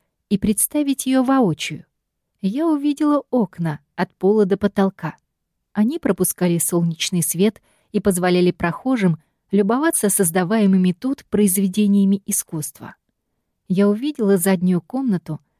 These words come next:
которую переделаю в фотолабораторию, где будут медленно проявляться снимки. Увидела сцену для натурщиц, расставленные вокруг нее мольберты. Представила художников разных возрастов,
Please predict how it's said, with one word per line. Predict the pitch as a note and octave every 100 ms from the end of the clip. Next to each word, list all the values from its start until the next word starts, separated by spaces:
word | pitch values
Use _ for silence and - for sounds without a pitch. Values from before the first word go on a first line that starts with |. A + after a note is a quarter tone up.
| _ _
которую | - G#3 D#4+ C#4+ F3+
переделаю | - E3+ D#3+ A3 C4 B3 A3 -
в | -
фотолабораторию, | C4+ - B3 A3+ B3 B3+ A3+ E3+ D#3 - _ _ _ -
где | F3+ F#3+
будут | F#3 F#3 -
медленно | F3+ G#3+ G3+ F#3
проявляться | F3+ F#3+ F3+ F#3 F3 F#3+
снимки. | - F#3 D#3 D3 - - _ _ _ _ _ -
Увидела | G#3 D#4 D#4 F3+
сцену | E3+ - F3+ A3 A#3
для | G3
натурщиц, | G#3 G3+ G3+ G3 - F#3+ - _ _ _ -
расставленные | F#3+ - D#4+ D#4 A3+ F#3 F3
вокруг | F3 - F3 -
нее | F3+ F#3 A3+ -
мольберты. | F#3+ A#3 A3 G3+ D3 - D3 - _ _ _ _ _
Представила | G3 A3 - E4 C#4 F3+
художников | - D#3+ E3+ A3+ G3+ G3 F#3+
разных | G3 F#3+ F#3+ -
возрастов, | F#3 F3+ F#3+ - F#3 E3+